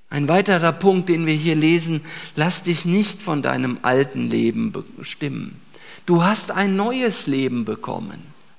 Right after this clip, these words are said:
Du hast ein neues Leben bekommen, was einen Unterschied macht. Nicht mehr so wie früher,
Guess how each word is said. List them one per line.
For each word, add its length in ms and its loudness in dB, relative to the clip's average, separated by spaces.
Du 140 -2
hast 240 0
ein 160 0
neues 460 0
Leben 340 0
bekommen, 480 -2
was 240 2
einen 260 2
Unterschied 840 -2
macht. 340 -4
Nicht 300 2
mehr 220 4
so 340 6
wie 120 2
früher, 640 2